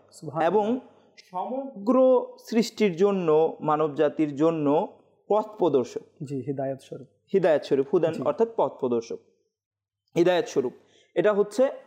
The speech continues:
Speaker 2: কাবাতুল্লাহ শরীফ।
Speaker 1: সুবহানাল্লাহ।
Speaker 2: তো এই বিধর্মীরা, আহ, তর্ক করছিল মুসলমানদের সাথে যে, আহ, সর্বপ্রথম কোন ঘরটি, আহ, নির্মাণ করা হয়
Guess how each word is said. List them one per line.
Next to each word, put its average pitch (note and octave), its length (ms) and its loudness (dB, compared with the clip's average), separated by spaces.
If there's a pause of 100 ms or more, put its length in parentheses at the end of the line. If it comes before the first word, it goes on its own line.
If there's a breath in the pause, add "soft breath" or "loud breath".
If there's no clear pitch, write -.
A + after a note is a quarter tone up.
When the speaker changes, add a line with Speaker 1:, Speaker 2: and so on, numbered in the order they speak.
(300 soft breath)
Speaker 2:
কাবাতুল্লাহ F3+ 640 2
শরীফ। - 260 -4
Speaker 1:
সুবহানাল্লাহ। C#3+ 480 -6
Speaker 2:
তো - 320 0
এই C4 220 2
বিধর্মীরা, G3 880 2
আহ, C#3 380 -2 (140)
তর্ক G3 340 0
করছিল F3+ 480 0
মুসলমানদের D3 640 -4
সাথে C#3+ 480 -6 (460 soft breath)
যে, E3+ 460 0 (300 soft breath)
আহ, C3+ 300 0 (200)
সর্বপ্রথম G#3+ 1000 0 (120)
কোন G#3 280 0
ঘরটি, D#3 560 -4 (120)
আহ, C3+ 200 0
নির্মাণ E3+ 560 -4
করা C#3 300 2
হয় G#3+ 220 -4